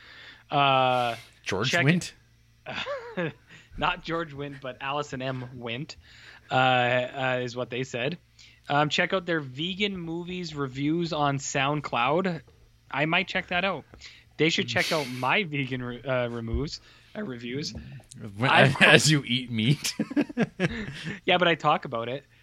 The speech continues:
Speaker 1: Uh, I've chronicled the films I've watched using MoviePass. I also recently became a vegan. No, you don't say. Uh, so I will note if there's animal,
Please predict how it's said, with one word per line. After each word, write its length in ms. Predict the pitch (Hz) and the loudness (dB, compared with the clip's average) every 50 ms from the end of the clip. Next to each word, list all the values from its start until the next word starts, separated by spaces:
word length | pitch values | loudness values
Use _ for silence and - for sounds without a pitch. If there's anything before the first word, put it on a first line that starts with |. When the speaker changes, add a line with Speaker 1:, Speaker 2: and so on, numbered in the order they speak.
| _ - | _ -4
Speaker 1:
Uh, 280 | 143 139 147 151 151 143 | 0 4 4 4 4 4
I've 200 | 123 165 175 - | 2 -2 -4 -4
chronicled 760 | - - - 190 202 214 208 - - 208 208 208 202 185 175 170 | -6 -6 -4 -2 -2 -2 -4 -6 -6 -6 -4 -4 -6 -6 -8 -8
the 100 | 170 156 | -10 -10
films 440 | - - - 180 185 196 196 170 | -8 -6 -4 -2 -2 -2 -2 -2
I've 160 | 180 175 151 151 | -2 -2 -2 0
watched 340 | 156 160 165 160 - - | 0 0 0 0 -2 -8
using 340 | 180 170 170 165 170 170 170 | -8 -8 -8 -6 -6 -6 -4
MoviePass. 760 | 185 233 262 214 175 139 - 120 104 90 - - - - - - | -2 -2 -2 -2 -2 -2 -2 -4 -4 -4 -6 -10 -14 -14 -12 -4
I 140 | 147 151 165 | -2 -2 0
also 360 | - 185 190 202 190 - 196 | 2 4 2 2 4 2 -2
recently 480 | 170 160 165 175 - 190 170 165 170 165 | 0 0 0 -2 -2 -6 -6 -4 -6 -4
became 360 | 147 147 - - 151 151 151 | -4 -6 -2 -2 -2 0 0
a 40 | 143 | -2
vegan. 440 | 139 156 175 170 135 127 107 107 - - - | 0 2 0 2 0 -2 -6 -6 -12 -12 -8
No, 380 | 135 143 143 139 135 123 120 | -4 0 0 2 0 0 -2
you 140 | 120 - - | -6 -6 -6
don't 280 | 123 117 247 240 - - | -6 -6 -6 -6 -8 -6
say. 360 | - 135 123 120 110 107 - - - - - - - - - | -4 -2 0 0 -2 -4 -6 -12 -20 -18 -18 -20 -16 -4 0
Uh, 200 | 131 139 139 135 | 2 4 4 4
so 200 | - - 156 156 | 4 4 4 4
I 120 | 160 165 | 4 4
will 180 | 160 165 165 165 | 4 2 0 2
note 260 | 170 175 180 185 170 | 2 2 2 2 0
if 120 | 165 143 | -4 -4
there's 220 | - 147 131 127 - | -2 -4 -6 -4 -4
animal, 680 | 139 156 160 165 170 175 175 175 175 175 170 165 165 | -2 0 0 0 0 -2 -4 -4 -4 -4 -4 -6 -10